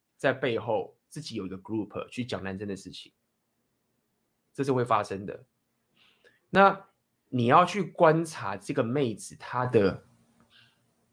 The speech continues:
讲白点，她的脾气好不好？就是比如说我当时在摇摆舞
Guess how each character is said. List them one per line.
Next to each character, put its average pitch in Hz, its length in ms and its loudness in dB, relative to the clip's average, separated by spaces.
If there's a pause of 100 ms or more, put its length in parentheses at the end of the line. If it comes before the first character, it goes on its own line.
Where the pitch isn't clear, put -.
(420)
讲 131 200 8
白 135 140 12
点， 143 100 10
她 151 80 10
的 147 80 10
脾 107 220 -2
气 - 440 -4
好 - 140 -2
不 - 80 2
好？ - 220 -2
就 180 100 6
是 - 380 6 (320)
比 131 100 10
如 135 60 12
说 202 120 12
我 143 80 12
当 156 160 6
时 143 120 -6
在 139 100 4
摇 135 80 6
摆 123 100 6
舞 107 160 -2